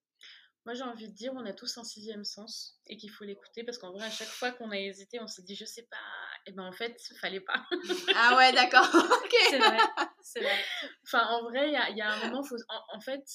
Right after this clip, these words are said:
Speaker 1: on a appris à se faire confiance, je sur nos, nos, nos, nos ressentis et, et c'est hyper important.
Speaker 3: Ah, c'était ça un peu les moments fun, on va dire, de, on, vraiment, c'était des moments d'hésitation.
Speaker 1: Mm.
Speaker 3: Et
Speaker 1: On
Speaker 3: en
Speaker 1: disait,
Speaker 3: fait,
Speaker 1: vas-y, on le
Speaker 3: on
Speaker 1: fait, on
Speaker 3: laissait un peu
Speaker 1: verra.
Speaker 3: de temps passer, le sixième sens un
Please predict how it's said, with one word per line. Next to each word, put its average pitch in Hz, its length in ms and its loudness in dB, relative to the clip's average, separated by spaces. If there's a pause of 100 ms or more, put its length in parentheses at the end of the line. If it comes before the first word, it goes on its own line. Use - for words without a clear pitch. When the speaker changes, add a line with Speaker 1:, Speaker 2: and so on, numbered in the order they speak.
(240)
Speaker 1:
on 220 120 -14
a 214 80 -2
appris 214 240 -6
à 262 60 -8
se 247 80 -12
faire 226 240 -18
confiance, 233 720 -14
je - 120 -20 (220)
sur 233 300 -10
nos, 208 300 -12
nos, 196 360 -12
nos, 190 260 -14
nos 190 220 -16
ressentis 208 680 -16
et, 202 380 -12
et 190 40 -18
c'est - 220 -16 (200)
hyper 220 260 -12
important. 214 460 -18
Speaker 3:
Ah, 226 100 -14
c'était 233 160 -18
ça 269 140 -10
un 247 100 -10
peu 254 80 -16
les 226 100 -12
moments 214 280 -12
fun, 247 280 -12
on 226 100 -14
va 208 140 -12
dire, 240 260 -10
de, 214 160 -12
on, 202 220 -16
vraiment, 233 240 -12
c'était 240 160 -16
des 214 120 -12
moments 220 240 -12
d'hésitation. 233 640 -12 (220)
Speaker 1:
Mm. 233 200 -14 (240)
Speaker 3:
Et 240 80 -12
Speaker 1:
On - 20 -8
Speaker 3:
en 226 40 -10
Speaker 1:
disait, 247 160 -6
Speaker 3:
fait, 254 100 2
Speaker 1:
vas-y, 247 140 -4
on 285 60 -2
le 269 60 -4
Speaker 3:
on - 80 -10
Speaker 1:
fait, 262 80 -8
on 254 40 -2
Speaker 3:
laissait 262 180 -4
un 262 100 0
peu 226 60 -6
Speaker 1:
verra. 233 120 0
Speaker 3:
de 330 60 -6
temps 294 140 -6
passer, 285 640 -6
le 254 80 -10
sixième 247 280 -14
sens 254 220 -16
un 233 100 -16